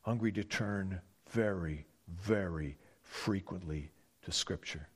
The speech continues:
to read, to meditate, to memorize, to consume it,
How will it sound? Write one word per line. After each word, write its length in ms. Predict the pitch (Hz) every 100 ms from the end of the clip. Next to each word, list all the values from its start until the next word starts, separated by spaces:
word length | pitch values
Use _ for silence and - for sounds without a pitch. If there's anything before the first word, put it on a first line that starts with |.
| _ _ _ _ _ _ _
to 80 | 76
read, 440 | 92 90 73 73
to 100 | -
meditate, 720 | 82 90 82 76 - 80 69
to 100 | -
memorize, 920 | 80 90 85 80 78 73 71 - - - - - - - - _ _ - - _ _ _ _ _ - - - - - - -
to 80 | -
consume 680 | - 80 - - 143 120
it, 240 | 76 -